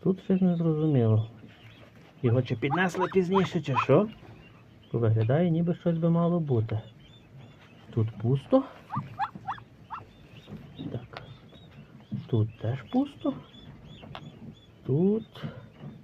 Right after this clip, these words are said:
тут щось було, але... але нема. Так, поки що мені то вже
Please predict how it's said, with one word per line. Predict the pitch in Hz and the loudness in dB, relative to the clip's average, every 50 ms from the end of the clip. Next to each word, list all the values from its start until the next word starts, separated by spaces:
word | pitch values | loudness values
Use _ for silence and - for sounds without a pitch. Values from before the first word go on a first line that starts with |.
| - - - - - - - - - - - - - - - - - | -20 -20 -20 -20 -20 -20 -20 -18 -18 -16 -18 -20 -20 -20 -20 -4 0
тут | - 139 135 | 0 0 0
щось | - - 143 127 123 | 2 0 2 2 2
було, | 120 131 165 196 220 226 226 214 - - | 2 4 4 6 6 6 4 4 2 2
але... | - 127 120 113 127 143 165 165 - - - - - - - - - - - - - - - - - - - - - - - - - - - - - - - - - - - - - - - - | 2 2 4 6 6 6 4 4 2 -4 -12 -20 -20 -20 -20 -20 -20 -20 -20 -20 -20 -20 -20 -20 -20 -20 -20 -20 -20 -20 -20 -20 -20 -18 -18 -18 -18 -18 -16 -16 -16 -16 -16 -18 -16 -16 -12 -6
але | - 117 113 120 123 | -2 0 0 2 2
нема. | 127 123 113 107 - - - - - - - - - - - - - - - - - 807 1017 - - - 762 855 - - 1077 1077 1017 - - - - - - - - - - - - - - - - - - - - - - - - - - - - - - - - - - - - - - - - | 2 2 0 -2 -4 -8 -14 -18 -20 -20 -20 -20 -20 -20 -20 -20 -20 -20 -16 -12 -10 -10 -10 -10 -10 -6 -4 -4 -4 -4 -4 -4 -4 -4 -4 -8 -6 -6 -4 -4 -4 -4 -4 -4 -4 -4 -6 -10 -12 -12 -10 -10 -12 -12 -16 -18 -14 -12 -12 -12 -12 -14 -18 -20 -20 -20 -18 -18 -18 -18 -18 -20 -8
Так, | - 110 101 98 - | -4 -4 -4 -4 -4
поки | - - 135 - | -6 -6 -6 -6
що | - - - 180 | -6 -4 -2 0
мені | 175 170 165 170 185 | 2 2 2 2 0
то | 185 - | 0 0
вже | 175 160 165 170 | 0 2 2 0